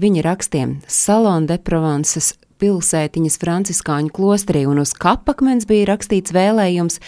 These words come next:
lai pareģi neviens netraucē. Divsimt gadu tā tas arī notika. Gaišreģis atdusēja mierīgi, līdz Franču revolūcijas laikā kāds dumpinieks atvēra Nostradama kapu un izmētāja pareģa kaulus.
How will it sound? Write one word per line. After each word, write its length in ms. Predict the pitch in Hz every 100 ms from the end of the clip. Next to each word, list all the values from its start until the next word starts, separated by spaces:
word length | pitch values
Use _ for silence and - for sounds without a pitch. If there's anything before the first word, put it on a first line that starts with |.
| - -
lai 140 | 190 180
pareģi 560 | - 214 226 214 208 233
neviens 480 | 196 151 160 214 - -
netraucē. 840 | 196 175 156 - - - - 117 139 - - - -
Divsimt 580 | - 170 151 - 240 214
gadu 240 | 151 151
tā 140 | 190 135
tas 160 | 175 -
arī 180 | 196 196
notika. 480 | 196 220 180 143 135
Gaišreģis 760 | 131 156 190 202 202 170 151 -
atdusēja 680 | 190 180 160 - 156 147 151
mierīgi, 580 | 185 226 233 226 175 170
līdz 280 | 180 -
Franču 360 | 190 185 214 220
revolūcijas 600 | 202 185 160 160 156 151
laikā 380 | 165 180 220 180
kāds 320 | 165 156 147 143
dumpinieks 640 | 175 226 214 147 143 -
atvēra 680 | 175 233 - 254 240 185 156
Nostradama 580 | 170 190 170 151 151 151
kapu 460 | 202 262 - 156 - - -
un 180 | 165 160
izmētāja 800 | 185 190 160 135 135 147 139 -
pareģa 400 | 180 151 139 151
kaulus. 560 | 175 165 170 143 -